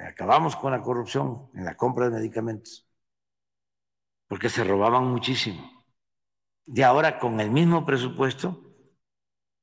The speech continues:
tenemos todas las medicinas para todo el pueblo.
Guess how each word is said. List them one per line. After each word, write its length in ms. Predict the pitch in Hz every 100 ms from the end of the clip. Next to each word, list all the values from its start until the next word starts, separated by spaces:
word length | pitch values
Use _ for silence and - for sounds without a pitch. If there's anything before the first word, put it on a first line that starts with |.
| _
tenemos 600 | 147 127 135 156 151 -
todas 300 | 151 180 196
las 160 | 170 127
medicinas 600 | 131 117 113 151 170 156
para 300 | 139 127 120
todo 200 | 175 190
el 80 | 180
pueblo. 520 | 175 143 92 - -